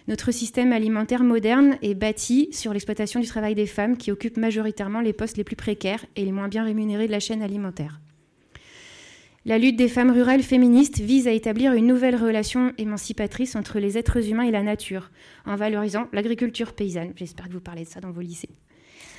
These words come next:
En remettant en question le processus d'exploitation de la terre et de l'eau, et en portant des luttes contre l'agro-industrie, la déforestation,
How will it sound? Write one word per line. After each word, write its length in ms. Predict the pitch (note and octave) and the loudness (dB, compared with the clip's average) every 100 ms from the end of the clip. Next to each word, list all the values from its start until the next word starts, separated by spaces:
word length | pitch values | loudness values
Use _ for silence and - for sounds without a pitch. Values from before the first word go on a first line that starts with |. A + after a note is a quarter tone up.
| - - - | -20 -20 -2
En 100 | A3 | 2
remettant 280 | B3 A#3+ C#4 | 4 4 4
en 40 | |
question 340 | C#4 B3+ B3 C#4+ | 4 0 4 4
le 100 | B3 | 4
processus 440 | - A#3 A3+ C4 | 0 -4 -2 -2
d'exploitation 800 | A3+ A#3 A#3+ A#3 A3+ - B3+ C4 | -2 -2 -4 -2 -4 2 4 4
de 160 | G3+ G#3+ | 0 -2
la 160 | G3+ | -2
terre 240 | G3+ A#3+ A#3+ | 0 0 2
et 100 | G3+ | 2
de 100 | G#3+ | 4
l'eau, 360 | A3 D#4 - _ _ _ - - - - | 4 2 -2 _ _ _ -20 -20 -18 -4
et 80 | G#3 | -2
en 100 | G#3 | 0
portant 380 | A#3+ - C4 | -2 2 4
des 180 | C4+ A#3 | 6 6
luttes 240 | A3 C#4 - | 4 4 2
contre 320 | A#3 - A3 | -4 0 0
l'agro-industrie, 920 | G#3+ A3+ B3 A#3 A#3 - A#3 C4 C4 | 0 2 0 0 -2 -2 2 2 4
la 120 | G#3+ | 2
déforestation, 800 | A3 A3 A3+ G#3+ A3 - A3+ B3 | 0 -2 -4 -2 -4 -2 -2 -2